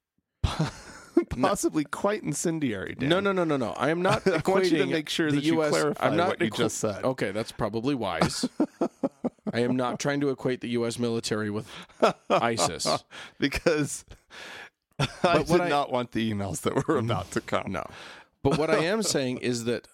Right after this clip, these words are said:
Speaker 2: some of the same minds that are attracted to the U S military, some of them,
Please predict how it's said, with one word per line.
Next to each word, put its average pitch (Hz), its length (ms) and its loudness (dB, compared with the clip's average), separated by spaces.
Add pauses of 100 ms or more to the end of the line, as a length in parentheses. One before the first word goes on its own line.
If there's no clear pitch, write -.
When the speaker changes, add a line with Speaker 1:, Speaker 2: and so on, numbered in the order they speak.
(140)
Speaker 2:
some - 400 0
of 185 100 0
the 160 100 -2
same 135 400 -2 (100)
minds 117 680 -4 (220)
that 110 100 -2
are 107 160 0
attracted 120 640 -4 (120)
to 123 100 -10
the 120 100 -4
U 113 120 0
S 113 140 -6
military, 82 680 -8 (760)
some 170 480 0
of 101 240 -6
them, 73 320 -10